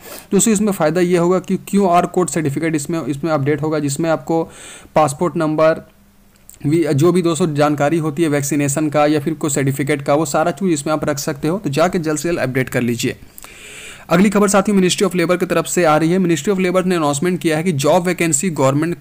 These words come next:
गवर्नमेंट सेक्टर में आया हुआ है। तो दोस्तों बताना चाहूँगा number of private sector institution South Al Bhatia government launch third package of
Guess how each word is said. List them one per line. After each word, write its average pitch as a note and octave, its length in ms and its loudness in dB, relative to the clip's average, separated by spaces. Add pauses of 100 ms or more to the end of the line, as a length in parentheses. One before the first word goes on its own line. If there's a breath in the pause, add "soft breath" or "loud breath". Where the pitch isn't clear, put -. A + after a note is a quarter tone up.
गवर्नमेंट D3 520 0
सेक्टर D3 300 -4
में D#3 100 0
आया C3 200 2
हुआ B2 180 0
है। A#2 60 -4
तो D#3 80 -4
दोस्तों F3 280 0
बताना F3 220 0
चाहूँगा F#3 360 0
number F#3 220 -2
of F#3 100 -4
private D#3+ 300 0
sector E3+ 180 -2
institution D3+ 500 -4
South E3+ 280 2
Al E3 180 2
Bhatia D3 260 0
government D3 480 2
launch D3+ 380 -2
third F#3+ 240 2
package F3 260 -2
of E3+ 160 -4